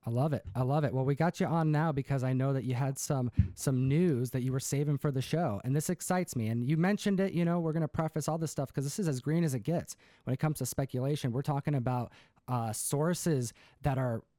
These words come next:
working in the industry, leaking information. So, you know, take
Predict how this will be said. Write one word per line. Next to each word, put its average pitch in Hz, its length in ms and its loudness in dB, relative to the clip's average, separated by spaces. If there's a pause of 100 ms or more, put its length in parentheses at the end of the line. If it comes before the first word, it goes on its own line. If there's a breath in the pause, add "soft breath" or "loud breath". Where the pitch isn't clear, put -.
working 135 640 0
in 135 240 2
the 135 200 0
industry, 139 600 0
leaking 131 460 0
information. 123 680 0
So, 107 360 -2 (200 soft breath)
you 117 80 -2
know, 123 60 0
take 156 240 -2